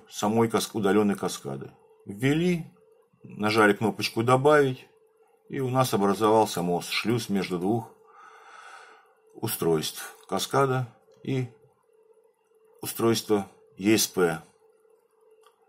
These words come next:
Вот с таким номером. Мы видим, что загорелось зелёным, связь пошла. Что именно теперь в проекте Каскада делается? Опять же, это ничего нового. Давайте остановим. Я сейчас продемонстрирую,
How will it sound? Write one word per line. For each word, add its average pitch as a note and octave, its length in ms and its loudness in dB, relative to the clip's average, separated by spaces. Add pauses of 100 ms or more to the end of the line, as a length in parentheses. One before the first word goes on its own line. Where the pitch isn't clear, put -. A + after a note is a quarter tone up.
(560)
Вот - 120 -12
с - 60 -12
таким G#2 360 -4
номером. D#2 460 -6 (800)
Мы B2+ 120 -4
видим, G2+ 200 -2
что F#2+ 180 -4
загорелось G2 560 2
зелёным, C#3 540 -2 (100)
связь B2+ 380 -2
пошла. D#2+ 580 -10 (540)
Что E3 340 2
именно B2 720 -2 (320)
теперь A#2+ 300 0
в A#2 80 -6
проекте A#2 440 2
Каскада F2 520 0
делается? D2 560 -6 (240)
Опять A#2+ 340 2
же, A2 120 2
это G#2+ 140 -6
ничего A#2 440 0
нового. D3 340 2
Давайте A#2 400 4
остановим. A#2+ 520 -2
Я G#2 80 0
сейчас G#2 180 -4
продемонстрирую, G#2 920 -2